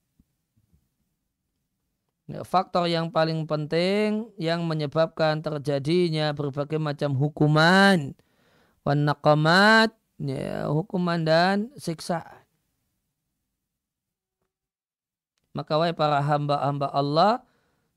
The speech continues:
ya, berharaplah kalian kepada Allah dengan doa dan meminta ampunan.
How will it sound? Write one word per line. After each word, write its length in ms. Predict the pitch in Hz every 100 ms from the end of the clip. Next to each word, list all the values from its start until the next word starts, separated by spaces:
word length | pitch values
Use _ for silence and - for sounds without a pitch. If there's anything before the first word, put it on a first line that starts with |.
| _
ya, 240 | 156 - -
berharaplah 640 | 143 139 151 185 214 180
kalian 320 | - 170 165
kepada 320 | 160 151 139 147
Allah 320 | 156 160 160 139
dengan 320 | 139 135 131
doa 400 | 156 170 143 147 143
dan 160 | 135
meminta 400 | 135 151 156 151
ampunan. 800 | 151 160 160 170 180 196 151 -